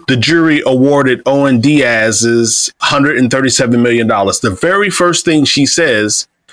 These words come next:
is, "Mister Diaz never worked for Tesla. He was a contract employee who worked for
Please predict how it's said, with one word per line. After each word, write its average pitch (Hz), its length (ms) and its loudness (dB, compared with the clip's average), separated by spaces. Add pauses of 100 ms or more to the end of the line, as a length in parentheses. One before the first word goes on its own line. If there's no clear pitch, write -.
(180)
is, 113 160 -2
"Mister 135 300 0
Diaz 120 680 0
never 139 300 0
worked 131 360 0
for - 160 -4
Tesla. 107 560 -4 (380)
He 151 160 -2
was 117 140 0
a 117 60 -2
contract 147 640 -2
employee 120 540 0
who 120 140 0
worked 120 360 -2
for 110 460 0